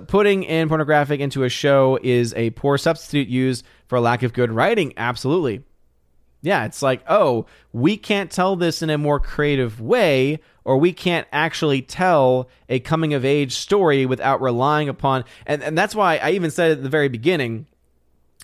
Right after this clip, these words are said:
of the, uh, of, of my review of that episode, basically the way I describe it is that this is the nineteen sixties sexual revolution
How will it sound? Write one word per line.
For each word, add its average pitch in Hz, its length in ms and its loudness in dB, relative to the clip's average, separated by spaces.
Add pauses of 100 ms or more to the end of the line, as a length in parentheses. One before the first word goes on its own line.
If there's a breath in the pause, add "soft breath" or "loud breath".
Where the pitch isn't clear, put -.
of 143 260 0
the, 131 300 0
uh, 107 340 0
of, 135 300 0
of 139 160 -2
my 123 140 -2
review 123 380 0
of 120 120 0
that 117 140 0
episode, 143 600 0 (460 soft breath)
basically 208 560 2
the 160 120 0
way 170 200 4
I 165 60 4
describe 156 420 0
it 143 80 0
is 131 220 0
that 127 200 0
this 196 220 0
is 185 160 0
the 147 120 -2
nineteen 208 400 -2
sixties - 480 -4
sexual 170 360 -4
revolution 151 960 0